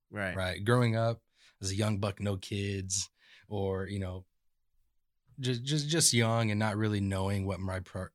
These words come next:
Speaker 2: priorities were or what they should be.
Speaker 1: Yeah.
Speaker 2: Yeah, of course it was a pipe dream, man. You know, I just, I wanted to do magic for a living. And ultimately, dude, it, it, it would take me to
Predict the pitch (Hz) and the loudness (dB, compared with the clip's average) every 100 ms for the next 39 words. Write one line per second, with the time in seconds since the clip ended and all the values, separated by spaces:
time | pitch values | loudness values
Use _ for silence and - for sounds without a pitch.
0 | _ 98 95 98 95 92 90 90 101 95 | _ -6 -4 -4 -4 -4 -4 -6 -4 -6
1 | 90 - 101 - 98 117 120 _ 104 92 | -8 -8 -6 -6 -4 -4 -6 _ -8 -6
2 | 85 - 185 123 120 113 156 - 110 101 | -6 0 2 4 2 -2 -2 0 0 -2
3 | - 107 127 92 85 85 90 98 95 95 | -4 -8 -8 -8 -10 -12 -10 -8 -6 -6
4 | 90 92 90 95 98 101 95 95 90 92 | -6 -6 -4 -2 -2 -2 -2 -4 -4 -4
5 | 92 85 - 92 92 92 92 92 95 _ | -6 -8 -12 -10 -6 -6 -6 -6 -8 _
6 | - - - - 92 90 87 _ _ - | -20 -20 -18 -8 -6 -6 -8 _ _ -4
7 | 117 - 117 110 117 113 107 _ _ _ | -2 2 2 2 2 0 -2 _ _ _
8 | _ _ _ _ - 101 98 107 101 104 | _ _ _ _ -16 -12 -8 -8 -6 -6
9 | 98 107 107 107 95 - 101 98 - 104 | -2 -2 0 0 -2 -2 -2 -4 -6 -2
10 | 104 104 95 98 90 90 | 0 0 -2 -4 -6 -8